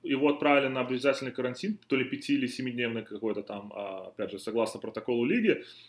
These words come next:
и теперь из-за того, что это как бы его вина, это не он случайно там заразился, пока он исполнял свою работу, а потому что он уехал из, во время сезона из клуба и там что-то делал, а, получается, за каждую пропущенную игру по контракту он теряет деньги.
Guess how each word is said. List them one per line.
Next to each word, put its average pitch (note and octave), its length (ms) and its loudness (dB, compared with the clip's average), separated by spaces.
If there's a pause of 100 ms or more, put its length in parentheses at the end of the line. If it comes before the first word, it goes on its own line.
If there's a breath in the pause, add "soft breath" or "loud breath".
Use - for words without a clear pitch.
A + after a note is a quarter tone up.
(100)
и B2+ 80 0
теперь G3+ 320 4
из-за D#3+ 120 -2
того, D3 200 6
что D3 160 0
это B2+ 140 0
как A#2+ 160 -2
бы A#2+ 80 0
его C#3+ 200 4
вина, D3+ 380 2
это C3 120 -2
не C3 80 -2
он B2 80 -2
случайно A#2+ 440 -2
там G#2+ 160 -4
заразился, A2 420 0
пока G#2 200 -6
он A2+ 80 -8
исполнял A2+ 340 -4
свою A2+ 200 -4
работу, C#3+ 320 0
а - 40 -2
потому A2+ 260 -4
что - 140 -10
он A#2 60 -4
уехал A2+ 440 0
из, G#2 180 -2
во A2 80 0
время A2+ 220 0
сезона A2 360 -2
из G2+ 100 -6
клуба G#2+ 280 -2
и F#2+ 40 -6
там G2 160 -12
что-то - 260 -10
делал, F#3 320 -2 (560 loud breath)
а, A2+ 300 0
получается, C3+ 440 0
за B2 60 -4
каждую C#3+ 260 2
пропущенную B2+ 500 -2
игру F#3+ 180 2
по C#3 100 0
контракту C3+ 440 2
он C3 60 -8
теряет C3+ 300 2
деньги. A2 360 0